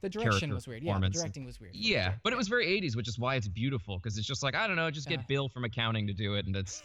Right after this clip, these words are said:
Speaker 1: <laughs>
Speaker 2: you're
Speaker 1: That's
Speaker 2: like, "Yeah,
Speaker 1: right.
Speaker 2: sure, it's great."
Speaker 1: Yeah, but now, like, he's, uh, and I don't wanna give any spoilers away for, if anyone hasn't seen it, but wow, like, what a,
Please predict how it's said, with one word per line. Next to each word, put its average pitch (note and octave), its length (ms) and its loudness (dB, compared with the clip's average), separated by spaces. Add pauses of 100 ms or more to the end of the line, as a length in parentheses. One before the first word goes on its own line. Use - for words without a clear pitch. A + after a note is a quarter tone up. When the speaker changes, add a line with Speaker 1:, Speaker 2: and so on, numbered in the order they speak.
(140)
Speaker 1:
<laughs> - 140 -14
Speaker 2:
you're B3+ 160 -6
Speaker 1:
That's B2 120 0 (100)
Speaker 2:
like, F3 40 -2
"Yeah, F3 120 2
Speaker 1:
right. A#2 100 0
Speaker 2:
sure, D3 200 -4
it's A2+ 120 -8
great." B2+ 260 -6 (300)
Speaker 1:
Yeah, F3+ 160 -6 (160)
but F#3+ 100 -6
now, C4+ 240 -4
like, F3+ 200 -2
he's, - 540 -8 (140)
uh, B2+ 60 -18 (480)
and D3 100 -10
I E3 40 -8
don't G3+ 80 -4
wanna F3+ 120 -6
give D#3 140 -4
any C#3+ 100 -6
spoilers C#3 360 -10
away C#3 280 -10
for, - 260 -20
if C#3 180 -14
anyone C3+ 240 -12
hasn't A#2 240 -16
seen G3 220 -10
it, C3 100 -10
but A2 160 -14
wow, A#2+ 420 -10
like, A2+ 220 -14
what E3+ 200 -6
a, C3 300 -10